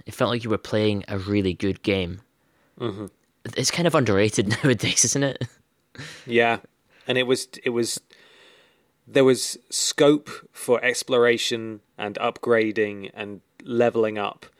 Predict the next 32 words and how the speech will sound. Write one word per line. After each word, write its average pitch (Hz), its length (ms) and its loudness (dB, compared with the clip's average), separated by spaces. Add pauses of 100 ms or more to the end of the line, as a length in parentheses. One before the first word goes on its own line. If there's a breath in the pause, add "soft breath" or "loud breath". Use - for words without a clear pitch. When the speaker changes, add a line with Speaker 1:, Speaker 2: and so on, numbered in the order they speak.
(200)
Speaker 2:
but 139 80 4
it 135 80 4
was 135 160 0
never 135 300 2
overwhelming 117 640 2
or 107 140 0
confusing. 101 580 -8
Speaker 1:
Yeah. 92 140 -6 (340 soft breath)
Speaker 2:
And 110 160 -6
I 107 40 -4
think 120 280 -4
that's 113 280 -2
a, 107 200 -2
Speaker 1:
The - 120 -14
Speaker 2:
a - 80 -6
fine 95 140 -2
Speaker 1:
pacing. 123 240 0
Speaker 2:
line 113 220 -2
to - 100 -8
walk, 107 400 2
and 98 240 -10
Red 110 220 0
Dead 107 200 -2 (320)
doesn't 107 320 2
have - 380 -8
that. 85 260 -10 (500)
It's - 180 -14
just - 220 -6
like, 110 180 -4
"Here 202 160 4
you 214 60 4
go, 185 300 6